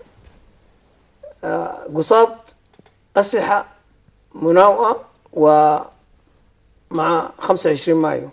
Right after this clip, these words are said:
زي المظلات أو المدرعات، فكانت المعادلة صعبة. لكن آنذاك السيطرة تمت تقريبًا قبل التنفيذ، باعتبار أنه كل الحراسات وكل المواقع الحساسة تكون تحت سيطرة الحرس الجمهوري.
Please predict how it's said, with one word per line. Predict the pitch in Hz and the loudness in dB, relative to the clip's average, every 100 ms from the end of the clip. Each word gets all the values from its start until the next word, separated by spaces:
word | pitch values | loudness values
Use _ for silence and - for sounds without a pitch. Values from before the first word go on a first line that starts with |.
| _ | _
زي | 151 143 | -8 -6
المظلات | 139 143 147 175 202 - - | -6 -4 0 0 -2 -8 -4
أو | 165 | -2
المدرعات، | 151 - - 120 277 | -2 -8 -10 -14 -16
فكانت | - - 208 190 | -14 -4 -4 -2
المعادلة | 160 156 175 160 139 | -4 -2 -2 -2 -4
صعبة. | 160 127 - _ _ _ _ - | -8 -10 -12 _ _ _ _ -10
لكن | 135 139 226 | -8 0 2
آنذاك | 233 - 170 165 208 220 - _ _ _ _ _ - | 2 -2 0 2 0 -2 -8 _ _ _ _ _ -10
السيطرة | 185 220 220 208 208 - _ _ | 0 2 4 2 0 -6 _ _
تمت | - 208 202 202 - | -4 -2 -4 -6 -2
تقريبًا | 165 190 196 | 0 2 0
قبل | 180 170 226 190 | 2 2 2 -2
التنفيذ، | - 156 196 185 185 - _ - | -4 -4 -4 -8 -10 -18 _ -12
باعتبار | 135 175 185 185 | -8 0 2 2
أنه | 185 190 190 _ _ _ | -2 -4 -8 _ _ _
كل | - 208 | -2 4
الحراسات | 185 156 170 170 151 196 202 | 2 2 -2 -2 -2 -4 -4
وكل | 170 190 190 | -10 -8 -4
المواقع | 185 165 160 180 185 - 156 120 | -2 -2 -2 0 -2 -4 -10 -10
الحساسة | - - - 202 202 226 | -8 -10 -4 -4 -4 -8
تكون | - - 190 185 | -10 -8 -6 -6
تحت | 165 160 - | -8 -10 -6
سيطرة | 170 180 170 165 | -4 -4 -8 -10
الحرس | - 170 156 147 | -8 -8 -6 -8
الجمهوري. | 139 131 127 143 | -10 -10 -10 -12